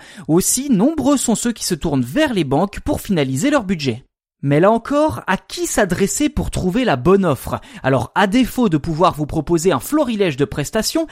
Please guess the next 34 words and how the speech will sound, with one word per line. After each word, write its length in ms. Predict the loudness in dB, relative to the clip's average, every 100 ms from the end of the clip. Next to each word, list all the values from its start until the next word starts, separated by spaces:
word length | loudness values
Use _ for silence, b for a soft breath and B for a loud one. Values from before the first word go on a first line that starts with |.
| B B
cet 300 | -8 -4 -4
épisode, 540 | -4 0 2 2 2
en 120 | 0 0
partenariat 640 | 0 0 0 0 2 0
avec 440 | 0 -4 -4 -2 0
B 60 |
N 220 | 2 2
P 180 | 0 -2
Paribas, 600 | 0 0 0 2 2 2 0
vous 180 | 0
propose 460 | 2 0 0 -2 -2
de 80 | -2
découvrir 560 | -2 -2 -4 -4 -4
une 140 | -2 -2
offre 260 | -2 -4
verte. 440 | -4 -2 -2 -4 -10 B B B
Elle 140 | 0
a 80 | 2
été 220 | 0 0
développée 400 | 0 0 0 -2
spécialement 840 | -6 -4 -4 -4 -2 -2 0 -2 -2
pour 220 | -4 -4
aider 220 | -2 -2
les 200 | -2 -2
automobilistes 720 | -4 -4 -6 -4 -2 -2 0
à 80 | 0
accéder 540 | 0 -2 -4 0 2
aux 60 | 2
nouvelles 300 | 0 0 0
mobilités, 560 | -4 -4 -4 -2 -4 B B -2
mais 180 | 0 2
aussi 400 | 0 -2 -4 -6
pour 240 | -8 -8
coller 320 | -2 0 2